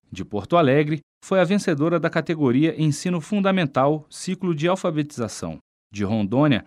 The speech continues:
a professora Fernanda Nicolau Nogueira, do Colégio Nilson Lima, em Rolim de Moura, foi a vencedora na categoria Ensino Fundamental,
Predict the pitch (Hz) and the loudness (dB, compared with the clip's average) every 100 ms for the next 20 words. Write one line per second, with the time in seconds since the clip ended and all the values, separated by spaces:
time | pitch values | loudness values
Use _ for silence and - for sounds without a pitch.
0 | _ - 131 180 180 - 151 147 151 139 | _ -8 -6 -2 -2 0 0 0 0 0
1 | 196 190 185 180 127 92 87 92 85 117 | 2 2 0 0 0 0 -2 -4 -2 2
2 | 151 160 147 - - 127 131 104 98 95 | 4 2 -2 -10 -10 -4 0 2 0 0
3 | 98 101 - 139 107 147 175 156 113 101 | 0 0 0 0 2 2 2 0 -2 -4
4 | 113 127 98 98 156 139 170 110 - _ | 0 0 2 2 2 4 2 0 -4 _
5 | _ - 190 165 214 175 135 151 156 151 | _ 0 2 2 0 0 0 2 0 0
6 | 165 170 156 120 131 151 147 127 - 98 | -4 -2 2 4 4 2 2 0 -2 -6
7 | 95 151 170 190 160 151 160 | -4 -2 0 0 2 2 2